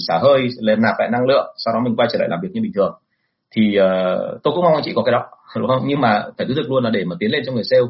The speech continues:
thì trước khi đến giai đoạn đó, tức là giai đoạn mà anh chị có thể khống chế thời gian mà có thể thoải mái được như vậy, thì anh chị luôn phải nhớ là mình sẽ phải nỗ lực rất là nhiều. Tại sao phải nỗ lực?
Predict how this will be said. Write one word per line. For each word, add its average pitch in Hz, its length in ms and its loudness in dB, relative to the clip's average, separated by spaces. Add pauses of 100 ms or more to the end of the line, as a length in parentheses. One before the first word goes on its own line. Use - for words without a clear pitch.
(420)
thì 104 320 0
trước 226 200 2
khi 160 180 0
đến 113 180 0
giai 139 100 2
đoạn - 160 -2
đó, 98 360 0
tức 147 80 -4
là 127 80 2
giai 120 120 0
đoạn 110 180 0
mà 101 80 -2
anh 107 100 -2
chị 113 120 -10
có 101 100 -4
thể 113 100 -4
khống 107 180 -6
chế 113 120 -4
thời 113 120 -4
gian 113 260 -2
mà 98 60 -4
có 107 120 -4
thể - 120 -14
thoải 85 140 -12
mái 85 120 -8
được 123 100 -8
như 117 100 -4
vậy, - 120 2 (420)
thì 113 80 2
anh 117 80 0
chị 113 180 -4
luôn 127 160 0
phải 92 80 -4
nhớ 87 260 0
là 127 160 -2
mình 95 180 -4
sẽ - 60 -14
phải - 80 -6
nỗ - 100 -4
lực - 120 -4
rất 131 120 -4
là 135 60 -4
nhiều. 92 300 -4 (120)
Tại - 160 -4
sao 127 80 2
phải 98 100 -4
nỗ 95 80 -4
lực? 123 140 0